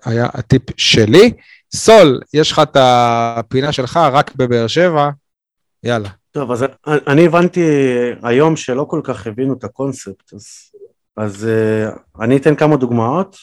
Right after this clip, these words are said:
Speaker 2: אם, אם אתה
Speaker 1: לא,
Speaker 2: יכול
Speaker 1: תשמור, תשמור להמשך השנה, סול, אל
Speaker 2: יהיה לי,
Speaker 1: תזרוק
Speaker 2: יהיה לי
Speaker 1: עכשיו הכל.
Speaker 2: בהמשך השנה, לא, לא הכל, אבל רק שיבינו את הקונספט. אם זה רק בבאר שבע, תענה בסוף רק בבאר שבע, בסדר?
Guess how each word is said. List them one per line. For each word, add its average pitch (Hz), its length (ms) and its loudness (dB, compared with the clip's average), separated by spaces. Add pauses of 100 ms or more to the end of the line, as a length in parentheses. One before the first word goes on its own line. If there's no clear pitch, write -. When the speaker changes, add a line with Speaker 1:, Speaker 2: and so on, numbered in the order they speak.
(280)
Speaker 2:
אם, 135 200 0
אם 180 120 6
אתה 185 220 6
Speaker 1:
לא, - 60 2
Speaker 2:
יכול 170 160 4
Speaker 1:
תשמור, 165 300 6
תשמור 208 260 4
להמשך 226 320 2
השנה, 127 320 -2
סול, 151 280 0
אל 202 220 2
Speaker 2:
יהיה 302 180 4
לי, 233 80 6
Speaker 1:
תזרוק 175 60 6
Speaker 2:
יהיה - 0 -
לי 202 60 6
Speaker 1:
עכשיו 262 220 4
הכל. 131 120 2
Speaker 2:
בהמשך 113 280 -4
השנה, 110 420 -4
לא, 208 100 -4 (180)
לא 247 160 0
הכל, 127 340 0
אבל 117 180 0
רק 190 160 0
שיבינו 190 380 0
את 185 100 -8
הקונספט. 156 560 -6 (160)
אם 214 320 4
זה 233 180 6
רק 240 60 4
בבאר 214 300 6
שבע, 240 280 2 (360)
תענה 147 200 -2
בסוף 127 320 -8
רק 117 80 -6
בבאר 110 260 -6
שבע, 101 340 -14
בסדר? 160 360 -10